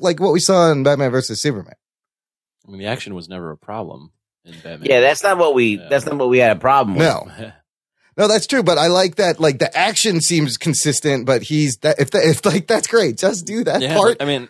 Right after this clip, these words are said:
Speaker 2: I don't
Speaker 1: Could
Speaker 2: have,
Speaker 1: this be
Speaker 2: I don't
Speaker 1: a
Speaker 2: have
Speaker 1: great
Speaker 2: any,
Speaker 1: use of him?
Speaker 2: I don't have anything negative. I don't think, I don't know if he was involved. He probably, I'm sure they talked to him about stuff and how he, he's gonna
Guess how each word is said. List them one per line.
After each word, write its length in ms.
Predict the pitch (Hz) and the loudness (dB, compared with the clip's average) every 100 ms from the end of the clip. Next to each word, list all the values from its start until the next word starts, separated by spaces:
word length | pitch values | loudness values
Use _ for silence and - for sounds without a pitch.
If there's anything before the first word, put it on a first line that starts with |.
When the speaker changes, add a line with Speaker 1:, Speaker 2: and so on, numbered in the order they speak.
| - | -2
Speaker 2:
I 120 | 147 | 0
don't 100 | 277 | 2
Speaker 1:
Could 40 | |
Speaker 2:
have, 80 | 262 | 2
Speaker 1:
this 120 | 277 | 0
be 80 | - | 2
Speaker 2:
I 80 | 247 | 2
don't 80 | 226 | 2
Speaker 1:
a 20 | |
Speaker 2:
have 80 | 175 | 2
Speaker 1:
great 140 | 196 175 | 2 2
Speaker 2:
any, 80 | |
Speaker 1:
use 180 | 190 208 | 0 0
of 80 | 135 | -2
him? 260 | 117 90 87 | -2 -6 -6
Speaker 2:
I 80 | 117 | -6
don't 120 | 156 | -2
have 140 | 151 139 | -2 -2
anything 360 | 135 123 127 | -4 -4 -4
negative. 220 | 117 117 117 | -2 -2 -2
I 40 | |
don't 120 | 151 | -2
think, 140 | 151 98 | -4 -8
I 60 | 120 | -6
don't 80 | 131 | -4
know 80 | |
if 80 | 120 | -4
he 80 | 104 | -6
was 140 | 92 | -10
involved. 360 | 90 85 85 87 | -10 -6 -4 -4
He 60 | 92 | -8
probably, 460 | - 110 104 95 _ _ _ _ _ _ - | -4 0 0 -4 _ _ _ _ _ _ -20
I'm 100 | 92 | -16
sure 200 | - 131 | -6 -2
they 120 | 104 | -2
talked 300 | 90 82 85 | -2 -4 -4
to 60 | 87 | -6
him 220 | 85 82 | -8 -6
about 260 | 80 76 78 | -2 -2 -2
stuff 420 | - 78 76 - | -2 -2 -4 -8
and 200 | - - - | -18 -14 -6
how 240 | 87 85 | -2 -2
he, 100 | 87 | -2
he's 380 | 98 - 98 87 | -10 -4 -2 -2
gonna 260 | 92 87 | -2 -4